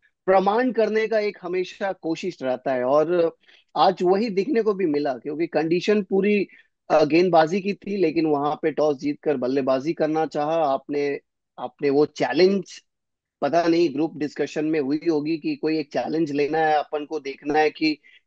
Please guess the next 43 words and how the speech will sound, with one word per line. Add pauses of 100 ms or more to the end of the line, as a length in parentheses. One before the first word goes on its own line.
क्या
हम
इस
condition
में
खेल
सकते
हैं
कि
नहीं
खेल
सकते
हैं,
क्या
हमारी
तकनीक
अच्छी
है
कि (420)
नहीं
है,
क्या
हमें
Australia
series
के
लिए
prepare
करना
है,
चलो
ये
match
को (340)
as
a
preparation
match
के
हिसाब
से
लेते
हैं।